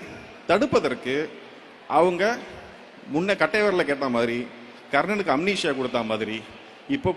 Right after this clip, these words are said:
புதிய கல்விக் கொள்கைன்னு ஒண்ணு கொண்டாந்து உங்களை த-, படுக்கிறத தடுக்க பார்க்குறாங்க. இதை இப்படி அவங்க தடுத்து இதை ஏற்க மாட்டோம்னு சொன்னவங்களுக்கு நமக்கு நியாயமா வர வேண்டிய இரண்டாயிரத்தி நூத்தி ஐம்பது கோடி பணத்தை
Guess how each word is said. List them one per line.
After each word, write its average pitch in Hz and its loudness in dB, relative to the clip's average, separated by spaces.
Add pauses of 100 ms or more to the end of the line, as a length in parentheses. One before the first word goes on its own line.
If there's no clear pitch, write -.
புதிய 208 2
கல்விக் 156 0
கொள்கைன்னு 135 -2
ஒண்ணு 131 -2
கொண்டாந்து 131 0 (400)
உங்களை 147 2
த-, 151 -2
படுக்கிறத 151 4
தடுக்க 135 0
பார்க்குறாங்க. 98 -8 (1160)
இதை 196 6 (1900)
இப்படி 202 4
அவங்க 175 4
தடுத்து 208 0 (200)
இதை 160 0
ஏற்க 233 2
மாட்டோம்னு 202 -2
சொன்னவங்களுக்கு 135 -2 (320)
நமக்கு 143 -2
நியாயமா 202 0
வர 160 2
வேண்டிய 135 -4 (280)
இரண்டாயிரத்தி 180 -2 (100)
நூத்தி 165 -4
ஐம்பது 139 -2
கோடி 123 -2
பணத்தை 151 -4